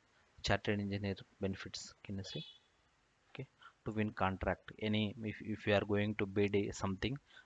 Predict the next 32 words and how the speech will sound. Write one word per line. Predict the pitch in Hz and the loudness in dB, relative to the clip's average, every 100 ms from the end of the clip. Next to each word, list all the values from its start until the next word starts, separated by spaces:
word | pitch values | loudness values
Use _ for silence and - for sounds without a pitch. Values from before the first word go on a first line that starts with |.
| - | -2
that | 110 107 | 2 4
also, | 104 - 117 107 104 107 104 98 95 | 4 4 4 6 4 0 -4 -6 -6
um, | 90 92 - 120 - | -8 -10 -10 -6 0
uh, | 95 85 78 - _ - _ - | 0 0 -6 -14 _ -20 _ -8
matters, | 101 101 98 95 - - - _ - | 0 2 2 -2 -4 -12 -16 _ -8
this | 101 | -4
membership. | 101 98 95 - - - _ _ - - | 0 0 0 0 -4 -8 _ _ -20 -6
If | - 113 | -2 2
you | 104 | 4
have | 104 | 4
a | 101 | 4
membership, | 101 104 110 - 123 | 0 2 2 0 2
that | 107 101 | 2 4
will | 107 104 | 2 4
be | 107 | 4
an | 104 | 2
added | 95 95 107 107 | 4 2 4 4
value | 104 98 98 104 | 6 6 6 2
to | 101 | 2
the, | 98 160 - - - - | 0 0 -2 -18 -12 0
uh, | |
uh, | 101 95 95 90 90 98 95 - | 4 4 4 2 0 -4 -2 0
technical | 117 117 107 | 0 2 0
bid. | 92 87 85 - _ _ _ - 101 | 0 0 0 -2 _ _ _ -8 -8
Okay, | - 165 - _ _ _ _ _ - _ _ - _ _ _ _ | -4 -6 -8 _ _ _ _ _ -20 _ _ -20 _ _ _ _
promoted | - 104 104 104 95 | 0 2 4 2 0
to | 120 | -2
foreign | - 95 98 | 2 2 2
companies. | - 90 - 95 90 - - | -4 -6 -6 -10 -10 -12 -10
Can | 104 | -8
you | 104 | -8
see? | - | -10